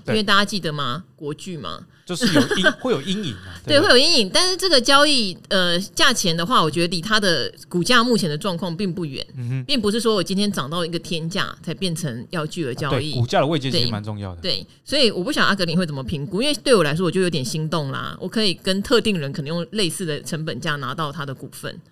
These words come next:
Speaker 1: 我觉得啊，这个股票如果要大跌的机会应该是不高啦。因为我们刚
Speaker 2: 已经大跌了。
Speaker 1: 因为我们刚讲，它已经大跌，而且它是有基本面的公司嘛。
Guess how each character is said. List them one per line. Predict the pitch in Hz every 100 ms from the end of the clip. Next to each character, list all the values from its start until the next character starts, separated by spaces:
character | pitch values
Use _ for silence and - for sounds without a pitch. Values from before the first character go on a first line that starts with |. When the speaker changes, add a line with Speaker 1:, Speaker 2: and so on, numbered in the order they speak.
| -
Speaker 1:
我 | 135
觉 | 170 196
得 | 190
啊， | 120
这 | 110 202
个 | 165
股 | 117 107
票 | 92 143 165 113
如 | 123 175
果 | 143
要 | 127
大 | 160 - 135
跌 | 113 107 95
的 | 110
机 | - 151
会 | 147 151 135 - _ -
应 | 151
该 | 165
是 | 143 156 117 _
不 | 185 135 -
高 | 113 104
啦。 | 104 82 _ -
因 | 190
为 | 233
我 |
们 | 143
刚 | -
Speaker 2:
已 | 240
经 |
大 | 262 208
跌 | 190 147
了。 | 135 135 98
Speaker 1:
因 | 214
为 |
我 | 226
们 | 151
刚 | 185 196
讲， | 143 120
它 | 180 196
已 |
经 | 156 180
大 | 175
跌， | 117 113
而 | 165
且 | 147
它 | 110 156
是 | 160
有 | 113
基 | - 156
本 | 110
面 | 123 131
的 |
公 | 110 117
司 | 110 110
嘛。 | 101